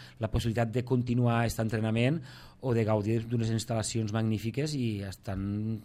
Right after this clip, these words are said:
de pàdel, fitness, tennis, piscina, jacuzzi, sauna. Eh, la gent que ens està escoltant,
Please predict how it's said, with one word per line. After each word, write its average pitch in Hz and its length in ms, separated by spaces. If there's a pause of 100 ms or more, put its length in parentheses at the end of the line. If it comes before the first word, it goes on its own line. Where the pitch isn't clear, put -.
(400)
de - 100
pàdel, 107 400
fitness, 113 460
tennis, 113 340
piscina, 117 480
jacuzzi, 117 640
sauna. 117 480 (520)
Eh, 104 480 (300)
la 104 140
gent 110 160
que 110 60
ens 110 100 (100)
està 110 40
escoltant, 113 520